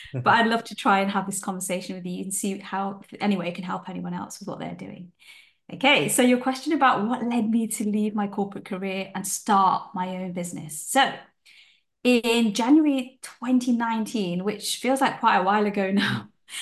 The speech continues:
Speaker 1: Mm.
Speaker 2: um, I went away for my birthday. Me and my husband went away for my birthday. We went to New York, and it was, it's January, so it's that new fresh start of the year anyway. And it's New York, which is a city built up, and it's just
Speaker 1: Mm.
Speaker 2: got a lot of energy. It's like London, it's got this energy.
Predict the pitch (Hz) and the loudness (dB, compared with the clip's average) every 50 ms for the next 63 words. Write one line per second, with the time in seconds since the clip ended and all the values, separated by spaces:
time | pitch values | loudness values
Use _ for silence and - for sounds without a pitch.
0 | - - - - - 214 208 214 214 208 208 208 208 208 208 - - - - 214 | -10 -10 -8 -2 2 2 4 4 4 4 6 6 6 6 4 2 -4 -6 -2 0
1 | 220 220 214 208 208 208 208 202 202 226 247 - 220 208 202 202 208 208 214 - | 0 2 2 2 2 2 0 0 -2 -2 -4 -2 0 -2 -2 -2 -2 -4 -2 2
2 | 320 370 381 - - - 220 - - 190 202 - - 220 220 220 208 233 302 294 | 2 0 0 -2 -8 -10 -10 -8 -8 -8 -8 -4 -2 -2 0 0 0 0 0 0
3 | 294 302 277 269 226 226 233 226 - 214 202 202 202 277 277 285 277 277 - - | 0 0 -2 0 -2 -2 -6 -8 -6 -6 -6 -2 0 2 2 2 2 -2 -4 -2
4 | 269 269 262 262 262 240 214 208 208 196 202 - 214 202 202 202 208 208 220 220 | 0 0 0 0 0 -2 -2 -4 -4 -4 -4 -2 0 2 2 4 4 2 2 2
5 | 202 180 - - - _ _ - - - - - - _ _ _ - 202 196 202 | 0 -2 -4 -8 -16 _ _ -20 -20 -20 -20 -20 -20 _ _ _ -8 -4 0 0
6 | 202 196 202 226 214 151 202 208 208 - - - _ _ _ _ - 262 262 - | 0 0 0 -2 -2 -2 0 -2 -4 -4 -8 -12 _ _ _ _ -2 -2 0 2
7 | 254 233 233 240 240 233 214 226 262 294 285 - 220 185 170 - - - - - | 2 4 4 6 4 4 4 4 2 2 0 0 0 -2 -2 -2 -4 -4 -4 -6
8 | - - 233 254 262 254 - - 247 240 - - - - - 240 233 - 202 202 | -6 0 2 4 4 2 2 -4 -8 -6 -6 -6 -6 -4 -2 0 0 0 0 -2
9 | 220 214 208 220 220 214 208 214 214 214 202 165 - - - 220 220 - - - | -2 0 2 4 4 4 4 4 4 4 2 0 -2 -4 -6 -8 -8 -10 -12 -20
10 | - - - - - _ - 208 202 202 196 196 202 196 190 196 196 - - - | -20 -20 -20 -20 -16 _ -4 -2 0 0 0 0 0 -2 -4 -6 -8 -8 -8 -8
11 | - - - - - _ _ - 202 214 254 262 247 220 220 233 262 269 - - | -8 -8 -10 -12 -14 _ _ 2 6 8 8 10 10 8 8 6 6 4 4 2
12 | 202 - - 208 190 190 190 175 175 - - 240 240 233 - 247 226 226 208 202 | -2 -2 0 -2 -4 -4 -4 -2 -2 0 0 -2 -2 -2 -2 -2 -2 -2 0 0
13 | 202 196 185 196 - 220 214 220 202 202 202 202 208 202 196 - - 113 - 214 | 0 -2 -2 -4 -4 -2 0 0 0 0 0 -2 -4 -6 -4 -4 -4 -4 -2 -2
14 | 208 - - - - 101 - - - 208 240 254 247 240 208 240 226 175 - - | -4 -4 -6 -6 -6 -6 -8 -8 -2 4 6 6 6 6 6 2 0 0 0 -2
15 | 202 - - 196 208 220 226 214 220 208 202 202 202 - - 202 - 214 208 226 | -4 -2 -2 0 0 0 0 0 0 0 -2 -2 -4 -8 -10 -10 -8 -8 -6 -4
16 | 220 226 208 220 226 214 - | -2 -2 -2 -4 -6 -8 -10